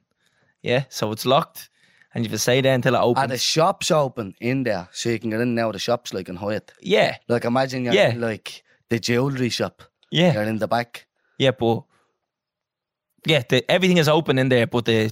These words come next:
Speaker 1: the shopping centre itself is closed, so you can't get out of there.
Speaker 2: And can, do them black mamba or snake kill you if they bite you?
Speaker 1: I'd imagine so, yeah.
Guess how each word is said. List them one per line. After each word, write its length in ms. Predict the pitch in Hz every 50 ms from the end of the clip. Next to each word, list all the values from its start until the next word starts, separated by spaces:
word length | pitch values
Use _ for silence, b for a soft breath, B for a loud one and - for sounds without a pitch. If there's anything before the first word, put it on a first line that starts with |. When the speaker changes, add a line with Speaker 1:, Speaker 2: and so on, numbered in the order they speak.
| -
Speaker 1:
the 120 | - 117 110
shopping 240 | 120 127 135 131 123
centre 240 | 131 127 120 110
itself 280 | 110 107 - 117 113 92
is 120 | 107 -
closed, 300 | - - 113 110 107 101
so 60 | - 113
you 140 | 120 135
can't 240 | - - 135 131 120
get 100 | - 107
out 120 | 113 120 120
of 60 | 110
there. 140 | 98 123 - _ _ _ _ _ _ _ _ _
Speaker 2:
And 140 | - 110 -
can, 260 | 127 135 127 113 104 _ _ _ _ _ _
do 80 | 127 123
them 200 | 127 143 151 147
black 220 | 147 151 147 -
mamba 280 | 139 135 139 143 135 120
or 40 | 110
snake 280 | - 117 127 131 -
kill 160 | - 139 135
you 60 | 147 135
if 100 | 127 -
they 80 | 123
bite 260 | 120 135 131 120 -
you? 60 | 110 -
Speaker 1:
I'd 60 | 113 120
imagine 340 | 117 123 127 127 117 113 113
so, 240 | - 120 110 107 104
yeah. 200 | 110 113 107